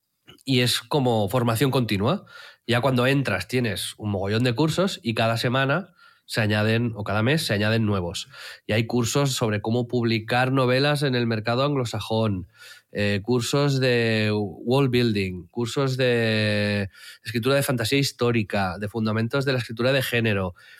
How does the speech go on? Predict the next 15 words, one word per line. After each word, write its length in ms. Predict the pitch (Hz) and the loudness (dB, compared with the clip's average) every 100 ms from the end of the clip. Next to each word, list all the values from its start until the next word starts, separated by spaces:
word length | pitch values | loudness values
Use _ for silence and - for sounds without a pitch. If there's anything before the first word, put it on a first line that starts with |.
| _ _ | _ _
y 140 | 143 131 | -2 2
todos 360 | 147 156 160 | 2 4 2
hechos 300 | 165 170 165 | 0 0 -2
por, 340 | - 139 180 - _ _ _ | 0 0 0 -4 _ _ _
pues, 140 | - 107 | -12 -6
autores 520 | 98 92 117 117 120 | -6 -2 0 2 0
y 60 | 123 | 0
profesionales 640 | 113 113 113 113 123 135 | -2 -2 0 2 2 0
de 80 | 107 | -2
estos 240 | 104 110 | -2 -4
géneros 540 | 120 120 123 170 - - - - _ | -2 0 0 -2 -4 -14 -20 -20 _
de 180 | 98 90 | -4 -4
muchísimo 640 | 90 87 - 120 110 110 | -4 -6 -2 -2 0 0
renombre, 400 | 95 90 101 87 | 0 -2 -2 -4
¿no? 140 | 80 | -6